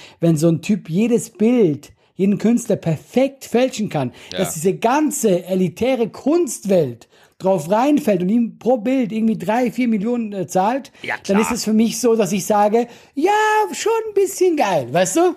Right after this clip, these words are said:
Speaker 2: Das ist halt, also guck mal, ich, ich, ich, ich meide jetzt Manhunt nicht. Ich hab Manhunt
Speaker 1: Mhm.
Speaker 2: schon mir auch angeguckt, klar, ich meide das, aber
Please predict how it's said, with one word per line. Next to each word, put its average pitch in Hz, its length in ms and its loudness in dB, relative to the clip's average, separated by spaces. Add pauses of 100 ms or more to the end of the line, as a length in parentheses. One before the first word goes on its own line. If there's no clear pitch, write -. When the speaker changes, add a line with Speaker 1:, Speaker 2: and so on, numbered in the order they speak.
Speaker 2:
Das 240 220 -4
ist 254 140 -8
halt, 233 180 -4
also 190 260 -6
guck 208 200 -2
mal, 147 200 -2
ich, 139 240 -10
ich, 135 220 -14
ich, 123 240 -10
ich 117 160 -10
meide 143 360 0
jetzt 123 280 -2
Manhunt 87 560 -2
nicht. 76 260 -10
Ich 98 120 -8
hab 123 120 0
Manhunt 127 600 -4
Speaker 1:
Mhm. 143 300 4
Speaker 2:
schon 160 240 -2
mir 135 160 0
auch 123 120 0
angeguckt, 160 540 -6
klar, 120 320 0
ich - 160 -16
meide 120 280 -4
das, 110 120 -12
aber 120 260 -2